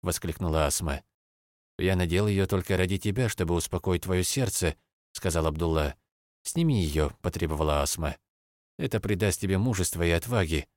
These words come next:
и усилит твой боевой пыл, и облегчит твои передвижения.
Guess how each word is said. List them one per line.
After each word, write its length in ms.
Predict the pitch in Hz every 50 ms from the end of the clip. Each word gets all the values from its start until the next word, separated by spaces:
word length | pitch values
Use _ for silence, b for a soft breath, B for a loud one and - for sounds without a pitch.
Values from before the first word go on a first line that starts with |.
| _ _ _ _ -
и 60 | 127
усилит 380 | 123 120 - - 131 104 92 -
твой 180 | - 92 90
боевой 420 | 80 80 85 82 80 80 85 80 78
пыл, 300 | - 123 123 104 85 - - _ _ -
и 60 | 156
облегчит 520 | 143 127 95 87 87 92 - - - - -
твои 200 | 90 87 82 80
передвижения. 800 | - 90 87 82 80 87 85 78 85 76 71 71 67 67 -